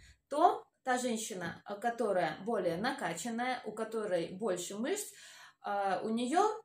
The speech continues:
обмен веществ будет происходить быстрее, чем у женщины, у которой, а, больше, а, жира в теле. То есть, соответственно, также на обменные процессы влияет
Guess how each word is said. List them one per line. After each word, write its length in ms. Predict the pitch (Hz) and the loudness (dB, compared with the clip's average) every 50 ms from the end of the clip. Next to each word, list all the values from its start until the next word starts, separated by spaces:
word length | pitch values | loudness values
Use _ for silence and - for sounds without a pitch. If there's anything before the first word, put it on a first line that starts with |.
| _ _ | _ _
обмен 420 | - 214 208 202 214 247 247 240 | -4 0 0 0 2 0 0 0
веществ 380 | 233 247 - - 359 427 427 - | -2 -2 -2 -2 -2 -2 -2 -4
будет 240 | 226 311 359 349 - | -4 -4 -4 -4 -2
происходить 480 | 226 226 226 226 - 262 208 208 196 | -2 -2 -2 0 0 -2 -4 -4 -8
быстрее, 340 | 208 247 - - 370 392 370 | -8 -8 -6 -4 -4 -4 -2
чем 160 | - 254 233 | -2 -2 -2
у 80 | 226 226 | -2 -2
женщины, 420 | 233 302 359 370 - 349 311 285 | -2 -4 -4 -4 -4 -4 -2 -2
у 100 | 214 196 | -2 -4
которой, 500 | - 214 214 214 269 294 302 302 294 294 294 - - - - - - | -4 -4 -4 -2 -2 0 2 2 0 0 -2 -8 -16 -20 -20 -14 -6
а, 260 | - 190 190 185 190 | -4 -2 0 0 0
больше, 840 | 190 190 180 214 254 277 302 302 302 - - 302 277 277 269 277 277 - - - | -2 -4 -6 -2 0 0 0 0 0 -2 -2 0 2 2 2 2 0 -6 -14 -12
а, 240 | - 208 208 - 208 | -10 -6 -6 -4 -4
жира 460 | - 220 247 233 190 175 151 - - - | -4 -2 -2 -2 -2 -2 -4 -6 -8 -12
в 40 | - | -10
теле. 440 | - 220 185 156 151 131 - - - | -6 -4 -2 -2 -2 -4 -6 -6 -4
То 120 | 240 196 | 0 0
есть, 160 | 180 - - | 0 0 0
соответственно, 760 | - 196 185 - - - 269 320 - - 339 339 339 349 370 359 - - - _ _ - | -2 -2 -2 -2 -2 -4 -4 -4 -4 -4 -4 -2 0 0 0 -2 -4 -18 -20 _ _ -6
также 360 | - - 196 240 269 269 359 370 359 - | -2 0 0 0 0 0 0 -2 -2 -4
на 440 | - 214 214 208 190 170 165 - - - | -6 -4 0 0 2 0 0 -2 -8 -8
обменные 520 | - - 202 214 220 208 185 180 175 175 175 | -6 -6 -4 -4 -4 -4 -4 -4 -4 -6 -6
процессы 520 | - 202 202 - 294 349 381 - - 311 | -6 -6 -6 -2 -2 -2 -2 0 -2 -2
влияет 720 | 226 185 208 202 208 190 202 214 226 254 285 330 370 359 - | -2 -2 -6 -6 -6 -4 -2 -2 0 0 2 2 0 -2 -4